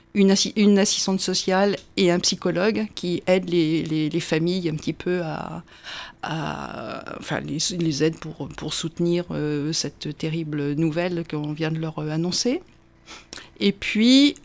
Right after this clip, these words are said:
euh, on permet aux parents de se retrouver une fois par an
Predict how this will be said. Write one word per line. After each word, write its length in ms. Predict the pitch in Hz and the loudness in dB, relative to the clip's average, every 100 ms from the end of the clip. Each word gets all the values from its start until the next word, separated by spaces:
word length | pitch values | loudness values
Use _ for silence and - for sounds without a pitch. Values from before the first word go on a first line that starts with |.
| - | -2
euh, 580 | 196 190 180 175 180 - | 2 2 2 2 2 0
on 160 | - 214 | 2 2
permet 640 | - 247 233 247 254 269 - | 4 4 6 8 8 6 6
aux 340 | 208 202 190 | 4 4 2
parents 680 | 180 220 208 214 233 285 320 | 0 0 4 6 8 8 8
de 340 | 285 214 202 | 6 6 6
se 200 | 208 - | 6 6
retrouver 640 | 220 247 254 - 208 214 - | 6 6 4 0 4 4 8
une 140 | 254 262 | 8 8
fois 260 | - 247 | 8 4
par 280 | 240 220 - | 6 4 6
an 400 | 214 247 330 | 6 8 6